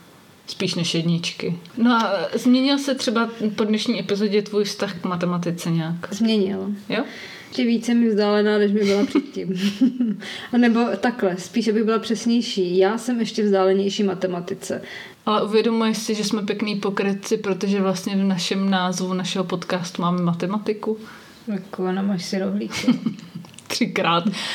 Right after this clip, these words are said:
Speaker 1: Ne, my teď jsme přece podcast o
Speaker 2: <laughs> To máme třikrát, si nemáš rohlík. Kdo to
Speaker 1: o
Speaker 2: přejmenoval?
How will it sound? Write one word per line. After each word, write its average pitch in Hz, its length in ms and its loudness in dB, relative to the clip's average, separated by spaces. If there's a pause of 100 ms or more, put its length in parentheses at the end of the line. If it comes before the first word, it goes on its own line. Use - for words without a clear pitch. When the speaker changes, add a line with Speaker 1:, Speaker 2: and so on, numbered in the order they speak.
(160)
Speaker 1:
Ne, 202 220 2
my 196 160 0
teď 202 160 -4
jsme 262 200 2
přece 381 360 4
podcast 208 680 2
o - 20 -4
Speaker 2:
<laughs> 202 140 4
To - 60 6
máme 285 260 4
třikrát, 247 520 2
si 226 80 -2
nemáš 214 280 2
rohlík. 214 360 -2 (380)
Kdo 202 100 2
to 214 120 6
Speaker 1:
o - 20 0
Speaker 2:
přejmenoval? 208 760 0